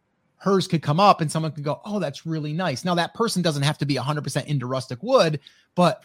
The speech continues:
it looks nice. You can put it on her desk or put it in her, in her classroom or whatever, right? And I'm saying her, it could be a him.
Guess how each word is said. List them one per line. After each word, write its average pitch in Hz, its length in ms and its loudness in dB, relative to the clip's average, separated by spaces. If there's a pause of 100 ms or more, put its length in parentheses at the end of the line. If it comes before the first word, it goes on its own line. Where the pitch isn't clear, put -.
it 165 180 -2
looks 170 260 -2
nice. 160 320 0
You 147 80 -14
can 143 60 -12
put 170 120 -4
it 165 80 -4
on 156 100 -2
her 156 60 -2
desk 151 460 0
or 151 80 -8
put 165 200 -6
it 160 100 -6
in 160 100 -4
her, 156 180 -6 (180)
in 156 80 -8
her 151 140 -6
classroom 151 580 0
or 143 100 -2
whatever, 131 460 -2 (280)
right? 139 240 4 (200)
And 151 60 -2
I'm 151 100 2
saying 131 220 0
her, 120 140 -2
it 113 60 -6
could 131 140 -6
be 123 100 -6
a 110 60 -6
him. 104 160 -8